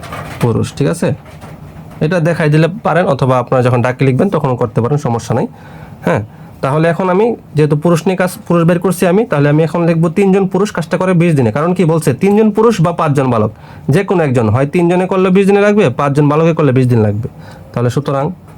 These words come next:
তিনজন পুরুষ কাজটি করে বিশ দিনে, তাহলে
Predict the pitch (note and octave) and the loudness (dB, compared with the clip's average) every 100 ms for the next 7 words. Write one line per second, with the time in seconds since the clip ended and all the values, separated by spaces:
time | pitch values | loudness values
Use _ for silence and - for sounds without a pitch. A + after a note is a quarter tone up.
0 | - - - - - - - - - - | -20 -20 -20 -20 -20 -20 -20 -18 -18 -18
1 | - - - - - - D3 C#3 C3+ D3 | -18 -18 -20 -20 -20 -2 2 2 2 0
2 | F3 F#3 D#3+ C#3+ D3+ D3+ - - - - | 0 -2 0 0 0 -4 -12 -20 -20 -20
3 | - - - - - - - - - - | -20 -20 -20 -18 -18 -18 -18 -18 -18 -18
4 | - - - - - - - - - - | -16 -18 -18 -20 -20 -20 -20 -20 -20 -20
5 | - - - - - - - - - - | -18 -18 -18 -16 -16 -18 -18 -20 -20 -18
6 | - - - - - - - - - A#2+ | -14 -14 -14 -18 -18 -18 -18 -18 -10 -6
7 | A#2 - C3+ - B2+ D#3 - - - - | -6 -6 -6 -2 -2 -2 -4 -14 -20 -20
8 | - - - - - - - - - - | -20 -20 -20 -20 -18 -18 -18 -18 -16 -16
9 | - - - - - - - - - - | -18 -18 -18 -16 -16 -18 -18 -18 -20 -16
10 | - C3+ C#3+ C#3 B2+ B2 D3 G#3+ - - | -2 0 2 0 0 0 0 -4 -14 -20
11 | - - - - - - - A#2+ | -20 -20 -20 -20 -20 -10 -4 0